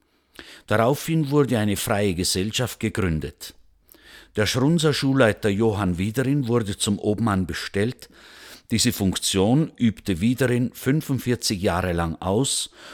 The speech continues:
und machte das Museum so zu seiner Lebensaufgabe. Das Tätigkeitsfeld der Gesellschaft wurde rasch erweitert,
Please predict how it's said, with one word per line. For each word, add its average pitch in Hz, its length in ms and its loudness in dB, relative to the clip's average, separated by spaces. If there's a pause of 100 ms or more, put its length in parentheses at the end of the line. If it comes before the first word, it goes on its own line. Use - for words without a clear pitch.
und 117 160 0
machte 139 360 0
das 131 200 -2
Museum 110 500 0
so 101 260 0
zu 101 200 -6
seiner 95 340 0
Lebensaufgabe. 80 1040 -4 (1600)
Das - 180 0
Tätigkeitsfeld 151 1080 2
der 113 100 2
Gesellschaft 104 840 -2
wurde 92 320 2
rasch 90 300 -4
erweitert, 82 720 -4